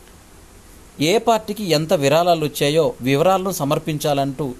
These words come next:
ఎలక్షన్ కమిషన్ of ఇండియా విడుదల చేసింది. సెప్టెంబర్ ముప్పై, రెండు వేల ఇరవై మూడు వరకు రాజకీయ పార్టీలకు వచ్చిన విరాళాలను, వివరాలను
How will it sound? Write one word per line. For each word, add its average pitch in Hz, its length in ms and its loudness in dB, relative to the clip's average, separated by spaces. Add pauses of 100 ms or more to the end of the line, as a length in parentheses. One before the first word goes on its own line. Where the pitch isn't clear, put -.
ఎలక్షన్ 180 460 -2
కమిషన్ 147 400 -2
of 135 160 0
ఇండియా 127 440 -2 (1700)
విడుదల 147 340 0 (100)
చేసింది. 123 500 -4 (440)
సెప్టెంబర్ 214 460 0
ముప్పై, 170 380 0
రెండు 143 240 0
వేల 180 160 2
ఇరవై 143 340 2
మూడు 156 440 0
వరకు 170 460 0 (120)
రాజకీయ 156 460 0
పార్టీలకు 156 600 -2
వచ్చిన 139 320 -4
విరాళాలను, 160 720 2
వివరాలను 139 680 0